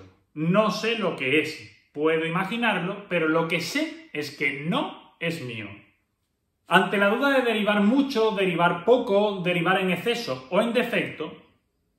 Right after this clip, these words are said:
si dudas, deriva. Si tienes la mosca detrás de la oreja, deriva. Esto tiene sus matices,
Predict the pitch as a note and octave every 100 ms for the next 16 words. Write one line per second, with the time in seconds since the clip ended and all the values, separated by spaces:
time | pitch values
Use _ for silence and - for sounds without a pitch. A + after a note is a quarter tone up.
0 | _ _ - - G3 F#3+ C#4 C#4 C#4+ -
1 | - - _ _ _ D#3+ D#3+ F3 D#3 -
2 | - - _ _ _ _ _ _ _ -
3 | A#3 A#3 C4 A#3 D#3+ D#3 E3+ F3 F3+ E3+
4 | - - C3 C3 C3 D#3 C#3+ C#3+ C3 C3+
5 | A3 - A3 G#3+ - - _ _ - C3
6 | D3 B2+ A2 - - _ _ _ _ _
7 | _ _ _ _ - G3+ G#3 B3+ B3+ -
8 | - - E3+ D#3+ D#3+ D3 C#3 B2+ B2 -
9 | G2 -